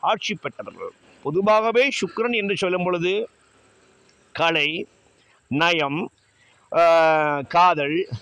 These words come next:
வசியம், கலைநயமிக்கவர்கள், ஆடம்பர பிரியர்கள், பொன்னாமணி யோகம் பெற்றவர்கள் இயற்கையவே இவர்கள் இருக்கும். இவர்கள் கவர்ச்சியாய் பேசக்கூடியவர், காந்த கண்களை உடையவர்கள், ஆடம்பர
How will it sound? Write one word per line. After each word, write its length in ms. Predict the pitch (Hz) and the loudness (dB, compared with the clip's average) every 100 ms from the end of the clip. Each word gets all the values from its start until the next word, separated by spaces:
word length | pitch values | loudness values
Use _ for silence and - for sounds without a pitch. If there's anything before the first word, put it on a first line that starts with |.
| - - 107 | -16 -10 0
வசியம், 560 | 156 175 240 196 147 170 240 - - - - - - | 0 2 0 0 0 -4 -10 -14 -20 -20 -20 -20 -4
கலைநயமிக்கவர்கள், 880 | 170 202 214 202 175 - 151 131 139 175 127 - - - | -2 0 -2 -2 -4 0 -2 0 -4 -6 -10 -14 -20 -2
ஆடம்பர 460 | 170 240 233 226 202 135 | 4 4 4 0 -4 -4
பிரியர்கள், 420 | 160 147 135 143 175 - _ _ _ | -6 -4 -4 -4 -6 -10 _ _ _
பொன்னாமணி 580 | 170 208 247 247 240 208 | -2 0 0 2 0 0
யோகம் 320 | 180 160 135 | -2 -2 -4
பெற்றவர்கள் 500 | 147 127 147 147 160 143 | -6 -6 -6 -4 -4 -4
இயற்கையவே 580 | 143 185 - 165 156 151 170 | -4 -4 -4 -4 -2 -4 -4
இவர்கள் 300 | 131 131 143 110 | -6 -4 -4 -6
இருக்கும். 480 | 98 90 - 107 95 - _ _ | -8 -12 -10 -8 -10 -14 _ _
இவர்கள் 380 | 156 185 175 127 165 311 _ _ | -6 -4 -4 -4 -4 -6 _ _
கவர்ச்சியாய் 680 | 175 208 233 - 208 220 151 | 0 0 0 -2 2 2 0
பேசக்கூடியவர், 640 | 170 170 170 165 165 208 - | -2 -2 -4 -4 -4 -4 0
காந்த 300 | 202 294 339 220 | 2 2 -2 -2
கண்களை 400 | 226 214 208 202 208 | -2 0 0 2 2
உடையவர்கள், 680 | 165 170 170 156 143 156 165 160 147 120 87 - _ _ _ - | 0 -4 -4 -4 -4 -4 -4 -4 -4 -6 -10 -18 _ _ _ -2
ஆடம்பர 500 | 151 226 302 311 294 | 4 6 6 2 0